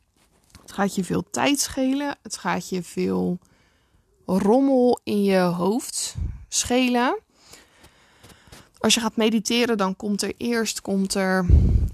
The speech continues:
onrust vrij. Dat is ook waar veel mensen afhaken, omdat ze dan denken: "Nou, ik kan blijkbaar niet mediteren, zie je wel." Ehm,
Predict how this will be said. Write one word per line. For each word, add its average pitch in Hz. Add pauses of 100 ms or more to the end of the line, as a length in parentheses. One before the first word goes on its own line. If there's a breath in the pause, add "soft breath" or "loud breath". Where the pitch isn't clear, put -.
onrust 226
vrij. 262 (600 loud breath)
Dat 214
is 202
ook 196
waar 196
veel 202
mensen 196
afhaken, 196
omdat 196
ze -
dan 185
denken: 185
"Nou, 165
ik -
kan 226
blijkbaar 202
niet 196
mediteren, 185
zie 208
je 233
wel." 202 (1040 loud breath)
Ehm, 202